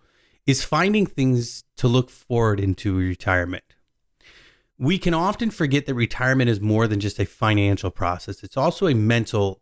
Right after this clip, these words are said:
and emotional process. I've heard from friends and family who have retired and say they weren't sufficiently prepared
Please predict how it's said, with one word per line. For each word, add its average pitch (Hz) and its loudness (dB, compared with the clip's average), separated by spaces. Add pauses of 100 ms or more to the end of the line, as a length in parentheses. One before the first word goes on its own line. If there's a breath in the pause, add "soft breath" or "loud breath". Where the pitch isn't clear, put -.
(140)
and 107 0
emotional 104 2
process. - -8 (280 loud breath)
I've 131 -2
heard 160 0
from 143 0
friends 139 0
and 123 0
family 117 2
who 117 0
have 117 0
retired 131 0
and 117 -2
say 123 0
they 113 2
weren't 123 0
sufficiently 120 -2
prepared 104 0